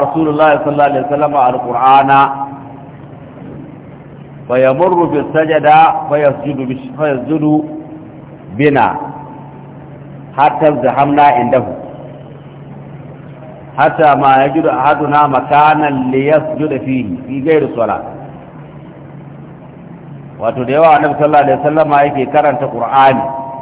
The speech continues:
ya shuɗe ga ayar sujada, sai ya sujada da muwa. Har bai gwa matsotsoniya gun ma'aiki sallallahu alaihi wasallam, har ma ya zan ɗayan mu bai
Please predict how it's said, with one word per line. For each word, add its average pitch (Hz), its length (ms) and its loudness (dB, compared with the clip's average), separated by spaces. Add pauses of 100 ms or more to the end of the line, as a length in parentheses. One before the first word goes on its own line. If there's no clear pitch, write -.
(1700)
ya 120 160 -6
shuɗe 170 320 -2
ga 151 160 2
ayar 160 320 4
sujada, 147 440 2 (1900)
sai 156 140 2
ya 151 120 2
sujada 139 400 2
da 113 100 2
muwa. 127 300 4 (1600)
Har 151 240 4
bai 170 160 2
gwa 156 240 4
matsotsoniya 156 720 2
gun 165 160 0
ma'aiki 143 400 0
sallallahu 139 480 4
alaihi 131 320 2
wasallam, 143 380 2 (1040)
har 127 240 0
ma 147 640 4
ya 123 80 -2
zan 135 240 -4
ɗayan 147 240 0
mu 139 80 -4
bai 135 160 -2